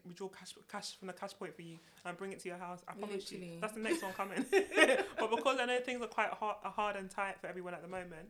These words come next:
Speaker 1: like, for quite a few, like, people, obviously
Speaker 2: Mm.
Speaker 1: people are losing their jobs and stuff. That's probably not a good thing 'cause people might nick it, but I'm just
Speaker 2: Mm.
Speaker 1: telling you, they're gonna, they're gonna make people lazy, like.
Speaker 2: Yeah.
Speaker 1: Oh.
Speaker 2: The thing is, do you know what? When I think about it, I haven't actually been into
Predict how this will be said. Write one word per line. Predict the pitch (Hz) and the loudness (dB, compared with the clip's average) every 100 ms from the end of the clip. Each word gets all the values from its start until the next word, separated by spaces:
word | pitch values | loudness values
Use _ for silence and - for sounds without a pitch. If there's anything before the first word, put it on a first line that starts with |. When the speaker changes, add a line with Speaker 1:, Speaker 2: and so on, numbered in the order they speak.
| - | -10
Speaker 1:
like, | 160 - | -10 -8
for | 175 | -8
quite | 190 170 | -8 -10
a | |
few, | - - | -16 -12
like, | - - | -8 -6
people, | 190 - 165 | -8 -8 -8
obviously | 185 190 | -8 -8
Speaker 2:
Mm. | 185 | -8
Speaker 1:
people | 175 | -8
are | |
losing | 175 170 | -10 -12
their | 165 | -10
jobs | 185 175 | -10 -10
and | 165 | -16
stuff. | 156 156 156 - - - - - - _ _ - _ | -16 -16 -16 -20 -20 -20 -20 -20 -20 _ _ -20 _
That's | 175 | -12
probably | 165 190 | -8 -8
not | 180 | -8
a | 165 | -10
good | 180 | -10
thing | - 170 | -10 -12
'cause | 175 | -12
people | - 180 | -14 -12
might | 170 - | -14 -12
nick | 185 185 | -14 -12
it, | 156 - | -12 -8
but | 170 151 - _ - | -6 -6 -8 _ -10
I'm | |
just | 202 190 | -8 -6
Speaker 2:
Mm. | |
Speaker 1:
telling | 247 | -6
you, | 240 196 | -6 -8
they're | 196 | -6
gonna, | 226 | -8
they're | 226 | -8
gonna | 233 240 | -10 -8
make | 233 - | -10 -10
people | 226 214 | -12 -10
lazy, | 190 196 208 190 170 160 | -8 -8 -10 -12 -14 -12
like. | 160 143 - _ _ | -12 -14 -18 _ _
Speaker 2:
Yeah. | 190 196 180 175 170 175 - - - | -10 -8 -8 -8 -10 -14 -18 -20 -6
Speaker 1:
Oh. | 226 | 0
Speaker 2:
The | 233 | 2
thing | 359 359 | 2 2
is, | 262 185 | 0 -2
do | - 240 | -4 -2
you | |
know | 269 285 | 0 0
what? | 233 185 - _ | 0 -2 -6 _
When | 226 262 | -4 -4
I | |
think | 277 285 269 | -4 -6 -8
about | - 202 175 | -6 -8 -6
it, | 165 160 - | -10 -12 -12
I | |
haven't | 196 269 247 202 - | -10 -8 -8 -8 -10
actually | 180 - - | -12 -12 -14
been | 180 190 180 165 _ | -12 -10 -10 -12 _
into | 196 208 214 - - 185 180 | -6 -4 -6 -8 -10 -10 -10